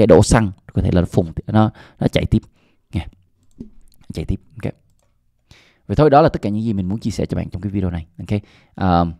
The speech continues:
nếu mà nó sập luôn ngay bây giờ thì B T C mình có thể đổi sóng là đây là, là sóng số năm của nó rồi. Đây, cái đỉnh của vừa rồi, đây là sóng số năm của nó rồi. Hoặc nếu mà nó ph-, nó chạy tiếp thì đây là nó, nó, nó đang trong cái giai đoạn cuối cùng của sóng số ba của nó thôi. Ok. Ờ, xác suất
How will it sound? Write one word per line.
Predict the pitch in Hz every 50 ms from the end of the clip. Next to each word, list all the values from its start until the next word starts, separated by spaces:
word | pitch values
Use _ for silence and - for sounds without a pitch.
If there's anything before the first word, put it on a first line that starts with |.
| _ _ _ _ - _ _ _ -
nếu | - 107 120 147
mà | 156 127
nó | 127
sập | - - 113 -
luôn | - 107 104 104
ngay | 98
bây | 92 98 92
giờ | 98 90 85 -
thì | - 87 82 80 -
B | - 113
T | 107 101 98 -
C |
mình | 110 101 90 90 82
có | -
thể | 104 87 73
đổi | 69 80 95
sóng | - - 95 107 135
là | 110
đây | 90 92 95
là, | 92 87 82
là | 80 85
sóng | - - 87
số | - - 120
năm | 120 104 82
của | 85 82
nó | 87
rồi. | 92 98 85 80 -
Đây, | - - 92 -
cái | - 107
đỉnh | - 90 104 104
của | 110 110
vừa | 95 87
rồi, | 82 82 78
đây | 90 92 87 -
là | - - - - -
sóng | 95 - 98 110
số | - 120
năm | 107 95 85
của | 80
nó | 80 87
rồi. | 90 101 87 - _ _ _ _ _ _ _ _ _
Hoặc | - - 131 - - _ -
nếu | 117 139
mà | 160 120
nó | 113
ph-, | - - - - -
nó | 127
chạy | 131 - 78 76
tiếp | - - 131 143 -
thì | - 85
đây | 95 95
là | 92 85 82 - -
nó, | - 95 101 117
nó, | - - 104 101 104 131 202 196
nó | - 110 113
đang | - 127 120 107 98 90
trong | - - 95 92 85
cái | - 110
giai | 107 101
đoạn | 90 67 -
cuối | - 107 113
cùng | - 95 82
của | -
sóng | 85 95 95
số | 95 98
ba | 87 85
của | - -
nó | 85 85
thôi. | 80 - 85 - _ _ _ _ _ - -
Ok. | 92 - 120 - - _ - - - - - - - _ _ _ _
Ờ, | - - 95 92 92 87 78 - - _ _ - - - _ _
xác | - - - 202 196 -
suất | - 233